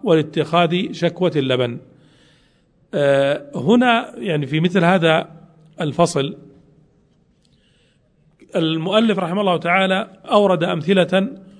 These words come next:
ولم يرد عليها أمثلة قرآنية، مع أن المقدمة يعني مقدمة للتفسير،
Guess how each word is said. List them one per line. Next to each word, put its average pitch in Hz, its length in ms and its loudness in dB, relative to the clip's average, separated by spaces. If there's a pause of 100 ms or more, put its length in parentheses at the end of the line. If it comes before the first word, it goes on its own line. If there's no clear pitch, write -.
(340)
ولم 202 240 4
يرد 208 260 2
عليها 170 380 0
أمثلة 170 260 -2
قرآنية، 151 580 0
مع 135 180 -2
أن 147 120 -2
المقدمة 143 640 0 (640)
يعني 147 140 -2
مقدمة 165 640 2
للتفسير، 147 680 -6